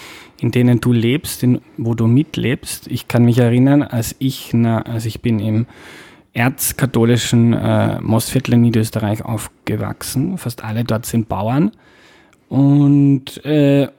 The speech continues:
war jetzt kein großer Macho, aber mit Feminismus nie was zu tun gehabt. Ich bin nach Wien gekommen und ich kann mich noch erinnern,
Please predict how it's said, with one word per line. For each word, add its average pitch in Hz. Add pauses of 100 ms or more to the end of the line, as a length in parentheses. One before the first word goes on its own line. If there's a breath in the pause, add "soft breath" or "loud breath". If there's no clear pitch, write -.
war 110
jetzt 98
kein 120
großer 107
Macho, 147
aber 123
mit 123
Feminismus 123
nie 123
was 117
zu 120
tun 147
gehabt. 151
Ich 123
bin 120
nach 113
Wien 156
gekommen 147
und 123
ich 127
kann 120
mich 117
noch 110
erinnern, 127